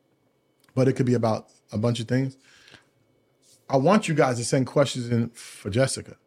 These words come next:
And it could be about relationship, trading, whatever it is, 'cause she's gonna have to start answering some stuff. We're gonna, we add in value every, every, every episode gotta be some type of value. But, you know, so if you wanna ask questions, you know, boom,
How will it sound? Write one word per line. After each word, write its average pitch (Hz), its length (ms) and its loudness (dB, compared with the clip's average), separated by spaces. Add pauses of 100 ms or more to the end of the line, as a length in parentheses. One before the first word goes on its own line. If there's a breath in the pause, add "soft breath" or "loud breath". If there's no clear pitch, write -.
(520)
And 120 440 0
it 156 100 -2
could 156 120 0
be 131 100 4
about 117 220 2
relationship, 107 640 -2
trading, 117 460 2
whatever 143 360 4
it 110 60 2
is, 107 140 0
'cause 110 340 -2
she's 202 140 0
gonna 208 120 4
have 131 120 0
to 104 60 -6
start 110 240 -2
answering 120 260 0
some 107 140 -6
stuff. 104 260 -2
We're 160 80 -2
gonna, 165 180 2 (260 loud breath)
we - 140 6
add 214 180 4
in 165 120 2
value 131 340 4
every, 117 280 0
every, 147 260 4
every 185 260 4
episode 143 400 0
gotta 143 220 2
be 120 80 -2
some 135 220 0
type 123 200 0
of 107 80 -4
value. 104 380 -2 (180)
But, 143 220 2
you 175 80 4
know, 127 140 4
so 135 180 2
if 123 100 0
you 147 80 0
wanna 175 220 4
ask 170 260 2
questions, 151 440 0
you 160 80 -8
know, 131 180 2
boom, 139 400 2